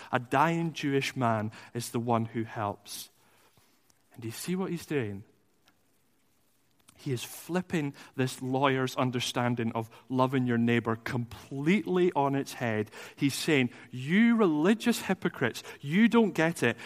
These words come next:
Your idea of limiting God's law so that you can keep it is so wrong and so twisted that I'm gonna tell you a story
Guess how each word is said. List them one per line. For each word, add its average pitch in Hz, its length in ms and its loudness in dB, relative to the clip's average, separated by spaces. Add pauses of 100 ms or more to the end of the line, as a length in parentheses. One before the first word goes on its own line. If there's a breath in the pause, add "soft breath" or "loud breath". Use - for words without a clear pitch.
Your 196 260 8
idea 175 460 6
of 143 240 4 (160 loud breath)
limiting 196 720 8
God's 165 400 2
law 165 320 4
so 139 200 -2
that 139 120 -2
you 175 160 0
can 143 200 -4
keep - 360 0
it 123 160 0 (240 loud breath)
is 127 100 -4
so 254 560 2
wrong 131 520 2 (400 soft breath)
and 131 120 2
so - 440 2
twisted 120 640 -4 (880 loud breath)
that 139 120 6
I'm 240 160 8
gonna 247 180 8
tell 233 360 6
you 202 140 4
a 190 60 4
story 123 600 4